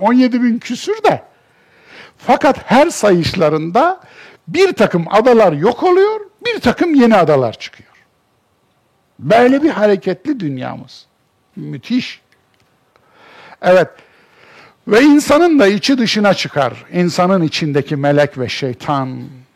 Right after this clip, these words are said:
dışına çıkar. İnsanda da bir depremsellik var.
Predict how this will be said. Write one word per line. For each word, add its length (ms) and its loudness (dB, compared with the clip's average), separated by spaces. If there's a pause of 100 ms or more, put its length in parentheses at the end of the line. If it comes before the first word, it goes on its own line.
(260)
dışına 380 -10
çıkar. 400 -20 (960)
İnsanda 500 -4
da 140 -4
bir 120 -10
depremsellik 840 -10
var. 180 -20